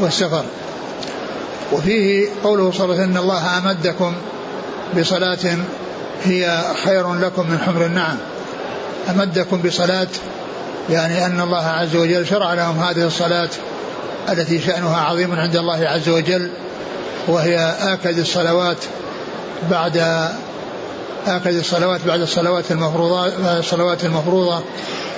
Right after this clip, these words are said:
وفيه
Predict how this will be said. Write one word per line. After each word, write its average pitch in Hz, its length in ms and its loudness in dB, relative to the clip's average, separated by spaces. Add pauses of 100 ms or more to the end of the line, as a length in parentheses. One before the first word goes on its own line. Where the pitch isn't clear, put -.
(420)
وفيه 170 1800 2